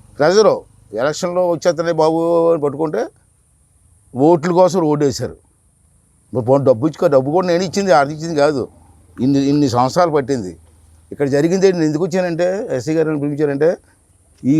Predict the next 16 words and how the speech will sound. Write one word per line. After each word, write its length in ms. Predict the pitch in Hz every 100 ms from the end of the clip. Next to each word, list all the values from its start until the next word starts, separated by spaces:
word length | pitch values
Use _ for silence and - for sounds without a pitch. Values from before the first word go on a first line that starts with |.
| 147
మొక్క 220 | 135 - 185
మాత్రం 240 | 196 196 196 143
క్వాలిటీ 360 | 151 151 170 143 139
లేదు. 220 | 139 120 87 _ _ _ _ - - - - _ _ - - - - - -
మరి 120 | 113
ఇష్టం 280 | - - 175 170
వచ్చినట్టు 320 | 151 170 151 135
రాత్రి, 240 | 143 175 175
రాత్రి 200 | 180 175
లేకపోతే 200 | 175 165 180
ఏమంటారు 240 | 175 156
లైటింగ్ 220 | 147 160 165
పెట్టుకొని. 320 | 156 170 165 165 - _ _ _ _ _ _ _ _ _
ఇక్కడ 220 | - 104 139 113
బేరం 220 | 156 190 208
చేసేటప్పుడు 540 | 196 - 196 180